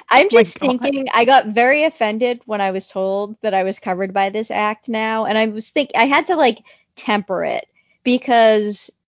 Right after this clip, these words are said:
Speaker 1: you know, people would retire, and I'm talking, like, I'm going back to, like, the fifties and sixties. People would retire at, like, sixty, and then they would die, like, two years <laughs> later. Like, people weren't expected to live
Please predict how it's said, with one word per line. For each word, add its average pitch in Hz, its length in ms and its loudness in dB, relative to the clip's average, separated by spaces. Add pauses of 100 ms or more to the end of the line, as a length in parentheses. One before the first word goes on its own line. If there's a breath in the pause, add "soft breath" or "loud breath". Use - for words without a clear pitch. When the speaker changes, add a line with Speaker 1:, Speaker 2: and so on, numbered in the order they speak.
(240)
Speaker 1:
you 311 100 -6
know, 202 320 -2
people 330 540 0
would 285 120 -4
retire, 196 920 -2
and 196 120 -6
I'm 214 60 -2
talking, 208 400 0
like, 175 200 -2
I'm 165 220 -6
going 175 320 -6
back 165 280 -6
to, 185 100 -6
like, 170 160 -2
the 170 80 -4
fifties 175 480 -6
and 170 100 -8
sixties. 180 560 -4 (460 soft breath)
People 294 320 4
would 285 120 -2
retire 214 600 4
at, 233 160 0
like, 180 400 0
sixty, - 920 -4
and 214 140 2
then 240 100 2
they 269 80 4
would 294 220 0
die, 214 380 2
like, 175 220 -2
two - 180 -10
years 190 320 2
<laughs> 233 80 6
later. 180 420 0 (160)
Like, 220 180 0
people 320 300 2
weren't 285 200 4
expected 294 540 -6
to 269 140 -4
live 190 600 -4